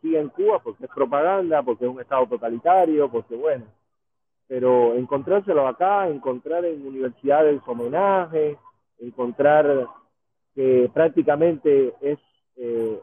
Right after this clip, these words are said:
es una ofensa pública, eh, incluso en espacios intelectuales, hablar de la realidad, de la historia de un hombre que fusilaba a cubanos en cuatro minutos, o sea, que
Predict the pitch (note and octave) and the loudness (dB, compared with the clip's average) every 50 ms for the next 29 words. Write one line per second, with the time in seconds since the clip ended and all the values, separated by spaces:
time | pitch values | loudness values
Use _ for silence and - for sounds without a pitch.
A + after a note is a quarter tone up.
0 | _ _ B2 C3+ C#3 D3 C#3+ C#3 C3+ C3 C3+ D3 D3+ D3 - - D3+ D#3 D3+ D3 | _ _ -6 -4 -2 0 0 0 0 0 0 0 -2 -2 -2 -2 -4 -4 -4 -4
1 | - C#3+ C3 A2+ C#3 C#3 D3 D3+ D#3 D3+ C3+ G#2+ B2+ B2 A#2+ A#2 A2+ A2+ A2 A2 | -6 -8 -8 -6 -6 -8 -4 -2 -2 -2 -2 -2 0 0 0 0 -2 -4 -6 -8
2 | A2 A2 G#2+ G#2+ _ _ _ _ _ _ _ A#2 A#2+ B2 A#2+ _ - E3 F#3 F3+ | -10 -12 -12 -16 _ _ _ _ _ _ _ -18 -16 -16 -16 _ 2 4 4 4
3 | - D3 C3 B2+ A#2+ - - - D3+ D3+ - - D3+ C#3 C3 A#2 G#2 A#2+ A#2 A2+ | 4 2 2 2 0 -2 2 2 2 2 2 0 -2 0 0 2 2 2 2 2
4 | G#2 G#2+ A2+ C#3 D3 D#3+ E3 E3 D#3 C3 A2+ G#2 - - _ _ _ _ _ _ | 0 0 0 4 4 6 6 6 4 2 0 0 -4 -14 _ _ _ _ _ _
5 | _ - A2 G#2 A#2 E3 G3 G#3 F#3 C3+ C3 B2 A#2+ A#2 A2+ A#2 B2 A#2+ A#2 A#2+ | _ -14 -10 -2 0 0 2 2 0 0 0 0 0 0 -2 -2 -2 -2 -2 0
6 | C3+ D#3+ F#3 F#3 D#3+ C#3 B2+ B2+ A#2+ A#2+ A#2 A#2 _ - F#3 G#3 A3 F#3+ D#3 C3 | 0 0 2 2 2 2 0 -2 -4 -8 -12 -16 _ -8 -4 -2 0 0 2 0
7 | B2 C3 C#3 D#3 E3 E3+ D#3 D3 A#2+ C3 - - C3 - - B2+ B2+ C#3+ D3+ E3 | 0 -2 -2 -4 -6 -2 -2 -4 -4 -4 -8 -8 -12 -12 -8 -6 -2 -2 0 0
8 | D#3+ D3+ D3 C3+ C3 B2+ B2 A#2 - B2+ B2 C3+ D3+ D#3+ E3 D#3+ D3 C3+ C3 B2 | 2 2 2 2 0 0 -2 -4 -6 -8 -6 -4 -4 -4 -4 -6 -8 -10 -10 -14
9 | A2 _ _ _ - D3 D3+ D3 - C#3+ B2+ B2+ C3+ E3 A3 A3 F#3+ E3 - C#3+ | -16 _ _ _ -8 -6 -6 -6 -6 -6 -8 -6 -2 0 2 2 2 0 0 -2
10 | C#3+ D#3 - _ _ _ _ _ _ _ - D3 C3+ A#2 B2 B2 A#2+ A2+ G#2+ | -4 -4 -4 _ _ _ _ _ _ _ -12 -12 -10 -4 -2 0 0 0 -2